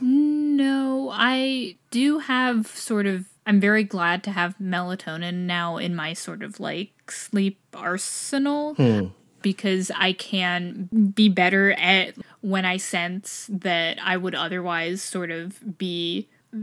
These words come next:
Speaker 1: up and awake and be very anxious, or just because I have nothing better to do in my brain, stay up and not go to sleep,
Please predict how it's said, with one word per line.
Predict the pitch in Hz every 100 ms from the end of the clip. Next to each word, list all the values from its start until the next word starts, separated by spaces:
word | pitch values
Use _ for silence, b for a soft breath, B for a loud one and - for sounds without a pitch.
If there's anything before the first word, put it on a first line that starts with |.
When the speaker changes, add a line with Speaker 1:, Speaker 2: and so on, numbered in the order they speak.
| 214
Speaker 1:
up | - 185 180 _ _ _
and | 196 190
awake | 185 175 180
and | 185
be | 180
very | 180 175 165
anxious, | 247 233 - 254 226 220 -
or | 190 180 185
just | - 185 - -
because | 196 190 190
I | 185
have | 180
nothing | 185 190 185
better | 180 180
to | 185 202
do | 180 190 190
in | 185
my | 180
brain, | 180 180 180 185 185 208 B
stay | - - 185
up | 175 190 - - - -
and | - 196 175 170 185
not | 165 202
go | 202
to |
sleep, | 202 240 220 220